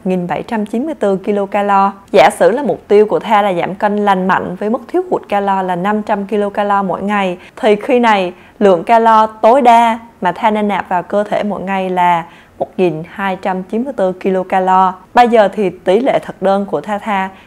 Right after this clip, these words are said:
sẽ chia như sau. Đối với bữa sáng, mức năng lượng phân bổ cho bữa ăn này là ba mươi phần trăm, thì năng lượng Tha nạp vào là ba trăm tám mươi tám kilocalo. Bữa trưa ba mươi lăm phần trăm thì sẽ là bốn trăm năm mươi hai kilocalo. Bữa xế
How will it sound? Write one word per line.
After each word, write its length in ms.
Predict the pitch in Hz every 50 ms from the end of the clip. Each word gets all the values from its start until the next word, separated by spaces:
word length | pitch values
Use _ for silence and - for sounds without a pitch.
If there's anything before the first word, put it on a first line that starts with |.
| _ -
sẽ 160 | - - - - -
chia 120 | 208 202
như 140 | 196 196 196
sau. 460 | 196 196 - 208 202 202 196 196 - - - _ _ -
Đối 140 | 202 233 254
với 140 | 285 311 254
bữa 160 | 233 185 160
sáng, 500 | 165 - - 208 208 214 226 269 320 466 -
mức 220 | 311 320 285 - -
năng 180 | 330 254 240
lượng 200 | 214 185 156 180
phân 200 | - - 247 226
bổ 200 | 202 175 143 -
cho 120 | 190 - 240
bữa 140 | 220 180 175
ăn 200 | - 220 226 214
này 140 | 202 190
là 120 | 180 170 165
ba 160 | 170 196 202
mươi 160 | 202 202 208 208
phần 120 | - 165
trăm, 300 | 165 - 196 202 202 196 196 - - _ _ _ _ -
thì 140 | - 196
năng 220 | 180 196 208 208 208
lượng 280 | 185 160 - - 180
Tha 240 | - - 208 190 196 196 - -
nạp 220 | 196 185 - -
vào 200 | - 185 175 170
là 160 | 170 170 160 156
ba 220 | - 175 185 180
trăm 300 | 180 - 196 180 180 185
tám 160 | 185 185 208
mươi 100 | 262 277 -
tám 260 | 190 180 196 226 262
kilocalo. 720 | - - 190 190 185 - 202 190 190 190 190 196 196 190 190 - - - _ _ _ _ _ _ -
Bữa 140 | 180 170
trưa 500 | 165 - - 233 226 233 240 240 220 190 196 - -
ba 140 | - 208 214
mươi 120 | 220 226
lăm 160 | 220 220 214 226
phần 180 | 233 180 170
trăm 320 | 170 208 196 202 208 202 196 196 - - _ _ _ _ _ -
thì 200 | - - 180 170
sẽ 220 | - - 165 -
là 280 | - 185 185 175 170 160
bốn 260 | 165 165 180 214 254
trăm 240 | 262 247 196 196 196
năm 160 | 202 196 196
mươi 80 | 196 202
hai 260 | 202 214 196 185 185
kilocalo. 760 | - - 190 190 190 - 196 190 185 190 185 185 185 180 175 - - - _ _ _ _ _ _ -
Bữa 160 | 170 175 -
xế 480 | - - - 214 202 202 214 240 277